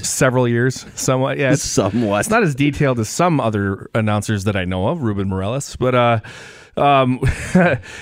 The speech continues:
Speaker 1: I've actually gone back and looked in the last several years. It's, this is about normal for opener.
Speaker 2: Yeah.
Speaker 1: It's about, you know, mid to late May.
Speaker 2: Okay.
Speaker 1: So it, it, yeah, it's usually right around Mother's Day to,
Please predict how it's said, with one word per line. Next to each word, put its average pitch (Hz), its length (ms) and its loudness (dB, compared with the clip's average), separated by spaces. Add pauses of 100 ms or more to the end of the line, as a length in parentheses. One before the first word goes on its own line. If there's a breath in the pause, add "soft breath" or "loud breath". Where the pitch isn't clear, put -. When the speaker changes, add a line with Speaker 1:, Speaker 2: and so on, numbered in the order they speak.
(180 loud breath)
Speaker 1:
I've 147 260 0
actually 165 680 0
gone 147 320 0
back 151 260 2
and 135 140 0
looked 202 200 0
in - 60 -8
the 135 60 2
last 139 220 0
several 151 240 0
years. 160 240 0
It's, 160 180 -6
this 240 240 -8
is 214 140 -2
about 160 280 0
normal 123 540 0
for 113 300 0
opener. 113 440 2
Speaker 2:
Yeah. 117 60 0
Speaker 1:
It's 110 120 -6
about, 117 340 -2
you 131 120 -2
know, 120 80 0
mid 123 400 0
to 123 220 2
late 120 260 -4
May. 113 400 -2
Speaker 2:
Okay. 147 500 0
Speaker 1:
So 107 360 2
it, 123 220 -2
it, 185 120 -2 (180)
yeah, 147 200 0
it's - 240 -4 (100)
usually 226 520 -2 (440)
right 220 220 2
around 226 160 2
Mother's 196 320 2
Day 190 300 0
to, 156 520 0